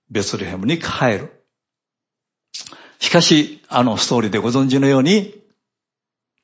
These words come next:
素晴らしいことが起こるんですね。やがて、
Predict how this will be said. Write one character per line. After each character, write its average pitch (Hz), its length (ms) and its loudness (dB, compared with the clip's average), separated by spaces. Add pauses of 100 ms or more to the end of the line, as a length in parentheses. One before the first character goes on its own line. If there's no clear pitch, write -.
(720)
素 - 180 -12
晴 98 140 0
ら 87 60 -4
し 92 360 -6
い - 60 -20 (260)
こ 95 100 -12
と 95 100 -8
が 90 120 -10
起 - 180 -8
こ 92 80 -14
る 90 80 -14
ん 87 60 -12
で - 80 -16
す - 140 -8
ね。 113 380 -2 (1700)
や 107 140 0
が 101 120 2
て、 107 440 -2